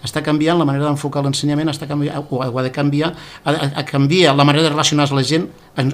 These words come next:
ens continuem relacionant com abans? No, no, evidentment que no. Això vol dir que són més introvertits? Bueno, no ho sé. Potser, eh, el que passa és que no es relacionen tant amb l'entorn més proper de casa seva, però que tenen un cercle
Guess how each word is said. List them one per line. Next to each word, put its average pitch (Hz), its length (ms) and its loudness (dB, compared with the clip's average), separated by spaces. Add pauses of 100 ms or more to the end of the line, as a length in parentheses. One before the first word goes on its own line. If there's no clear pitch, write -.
ens 131 160 0
continuem 147 400 0
relacionant 175 400 0
com 170 160 0
abans? 175 240 0
No, 165 220 2
no, 131 80 -4 (100)
evidentment 147 480 0
que 131 140 -6
no. 113 100 -8 (400)
Això 160 240 0
vol 185 80 0
dir 190 80 -2
que 180 80 -2
són 175 160 0
més 170 160 0
introvertits? 160 680 -4
Bueno, 160 280 -4
no 165 140 -4
ho - 20 -10
sé. 139 220 -8 (420)
Potser, 190 320 2
eh, 160 240 2
el 147 240 0
que 139 80 0
passa 170 160 -2
és - 80 -4
que 180 80 2
no 175 80 4
es 165 80 -2
relacionen 170 320 2
tant 180 160 2
amb 147 80 4
l'entorn 147 400 2
més 165 80 -2
proper 165 240 -2
de 165 80 0
casa 156 160 -2
seva, 175 300 -2 (340)
però 151 160 2
que 143 80 2
tenen 165 240 4
un 175 160 6
cercle 165 480 4